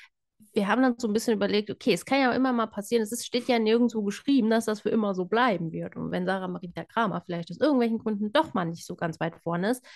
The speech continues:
ähm, wie viele, die direkt nachrücken, sind dann da? Und, ähm, wir haben uns entschieden, eine acht Komma fünf zu geben. Ja, wobei wir da ja vielleicht gar nicht so weit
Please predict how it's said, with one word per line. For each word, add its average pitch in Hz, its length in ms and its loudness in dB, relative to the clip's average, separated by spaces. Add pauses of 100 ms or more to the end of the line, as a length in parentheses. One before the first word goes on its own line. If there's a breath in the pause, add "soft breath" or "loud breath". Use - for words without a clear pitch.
(320 loud breath)
ähm, 220 340 4
wie 285 120 4
viele, 247 340 2
die 214 240 -8
direkt 196 340 -2
nachrücken, 185 500 0
sind 202 320 2
dann 196 220 4
da? 180 260 4 (440 loud breath)
Und, 214 520 2
ähm, 196 500 2 (560)
wir 277 320 4
haben 247 300 2
uns 247 200 0
entschieden, 233 640 -2
eine 208 320 0
acht - 300 -2
Komma 185 300 -2
fünf 285 440 2
zu - 200 -12
geben. 277 640 2 (1000 soft breath)
Ja, 156 360 -6 (200)
wobei 220 440 2
wir 196 100 4
da 180 140 2
ja 175 120 2
vielleicht 165 260 -6
gar 165 100 -4
nicht 156 220 -8
so 160 200 -2
weit 143 280 -12